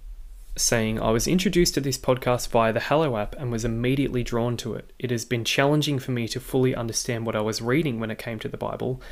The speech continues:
and this podcast has truly made my Bible reading relatable, understandable, and more profound. Thank you for this."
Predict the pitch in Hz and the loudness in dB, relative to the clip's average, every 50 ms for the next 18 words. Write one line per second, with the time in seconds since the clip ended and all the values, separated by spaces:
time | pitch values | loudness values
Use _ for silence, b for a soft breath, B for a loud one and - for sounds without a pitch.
0 | B B B B B - - 120 117 117 110 - - - - 135 131 - - 127 | B B B B B -4 -2 -2 0 0 -2 -2 0 2 2 2 2 2 0 0
1 | 120 - - 127 120 - - - - - 147 147 143 147 143 135 127 120 117 113 | 0 0 -2 -4 -4 -4 -4 -4 0 2 4 4 4 4 2 2 2 0 0 0
2 | 120 117 113 113 110 - 113 113 113 113 123 113 110 113 107 107 107 104 107 104 | 0 0 0 -2 0 2 2 4 4 4 2 0 0 -2 -2 -2 -4 -6 -8 -6
3 | 113 107 104 120 120 127 127 - 131 123 117 113 110 110 B B B B B B | -6 -4 0 2 2 2 2 0 -4 -4 -4 -4 -4 -6 B B B B B B
4 | B B B - - 131 131 139 135 - - - 131 120 117 113 - 107 107 - | B B B 0 2 4 4 6 4 2 2 2 2 2 0 0 0 0 -2 0
5 | 131 113 113 113 110 110 110 - - 113 - - 117 110 107 104 104 98 92 - | -4 -4 -2 0 0 0 0 0 -4 -8 -6 -4 -4 -4 -2 -4 -4 -6 -10 -10
6 | - - - - - - - 135 127 123 123 - 123 117 113 - - - 120 110 | -12 -12 -14 -14 -14 0 4 4 4 4 4 0 -2 -4 -4 -4 -6 -6 -6 -6
7 | - - - - | -6 -6 -8 -8